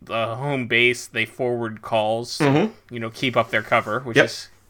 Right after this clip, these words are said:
Speaker 1: and we find, we find out that he has, he's coming home to his birthday party,
Speaker 2: Yeah.
Speaker 1: and he can't miss it.
Speaker 2: Mm-mm.
Speaker 1: Also, his daughter is feeding the batter to the dog.
Speaker 2: Yeah, well, that's disgusting.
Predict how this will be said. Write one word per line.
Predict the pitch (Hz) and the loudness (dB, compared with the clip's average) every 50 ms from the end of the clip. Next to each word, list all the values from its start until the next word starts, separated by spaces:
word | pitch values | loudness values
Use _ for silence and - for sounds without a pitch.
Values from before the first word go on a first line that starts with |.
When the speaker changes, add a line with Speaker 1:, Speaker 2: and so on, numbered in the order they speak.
| _ _ _ _ _ _ _ | _ _ _ _ _ _ _
Speaker 1:
and | - - 123 120 117 117 113 113 104 113 | -2 4 6 6 6 6 4 2 -2 -6
we | - 123 | -6 -6
find, | 117 - 131 123 120 120 120 - | 0 2 4 4 4 2 0 -4
we | 131 127 123 | -2 -2 -2
find | 117 127 123 120 113 | 0 0 2 4 4
out | 113 113 110 - | 4 2 2 0
that | - 107 107 - - | -6 -8 -8 -8 -8
he | - 113 113 110 | -6 -6 -4 -2
has, | 117 110 104 110 - - - - - - - - _ - | -2 -2 -2 -4 -8 -8 -8 -8 -10 -10 -12 -16 _ -10
he's | 131 120 113 | -8 -8 -4
coming | - - 131 131 113 | -2 0 0 0 0
home | 120 127 127 127 | 0 0 -2 0
to | 120 123 | 0 0
his | 113 107 | -2 -2
birthday | 113 - 120 147 - - 123 110 | 0 0 0 0 2 0 -2 0
party, | - 107 101 98 104 | 0 -4 -2 0 0
Speaker 2:
Yeah. | 104 120 - - | 2 2 2 2
Speaker 1:
and | 113 104 | 0 -2
he | 98 - - _ | -6 -14 -18 _
can't | - - 127 127 - - | 0 2 2 2 4 2
miss | 127 156 - - | -2 -2 -2 -2
it. | 110 - - | -8 -6 -6
Speaker 2:
Mm-mm. | 131 - - 123 110 - - - - - - - - - - - - - _ | -4 -2 0 -2 -2 -4 -10 -20 -20 -20 -20 -20 -20 -20 -20 -20 -20 -6 _
Speaker 1:
Also, | 120 139 147 - 175 160 | 0 0 2 2 0 0
his | 151 156 143 | 2 0 -2
daughter | 123 - - 135 135 139 139 135 | 4 6 6 6 6 4 0 0
is | 131 127 | -2 -4
feeding | - - 123 120 123 127 127 123 120 | -6 -4 -2 -2 0 0 -2 -2 -2
the | 120 | -4
batter | 117 117 - 104 107 107 110 110 | -4 0 2 2 2 0 -2 -8
to | 135 113 | -10 -10
the | - 123 | -10 -10
dog. | 107 - 104 92 - - - - | -8 -8 -8 -8 -8 -12 -2 2
Speaker 2:
Yeah, | 110 113 110 107 | 6 8 8 8
well, | 107 113 | 8 6
that's | 113 113 110 - | 4 2 2 0
disgusting. | - 90 - - 76 73 - - - - 107 | -8 -8 -8 -8 -8 -8 -8 -10 -10 -14 -14